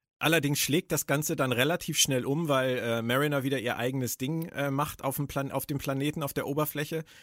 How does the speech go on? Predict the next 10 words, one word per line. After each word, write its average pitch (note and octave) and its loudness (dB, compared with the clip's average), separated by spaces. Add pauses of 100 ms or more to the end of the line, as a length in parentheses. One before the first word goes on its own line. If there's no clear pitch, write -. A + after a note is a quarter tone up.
(200)
und, C3+ -2
ähm, B2 0
die B2+ -4
ganze E3+ 2
Brückencrew D#3 0
zuhört, D#3 0
wie C#3+ -2
Bäumler C#3 0
ihr B2 -2
sagt, A2 -6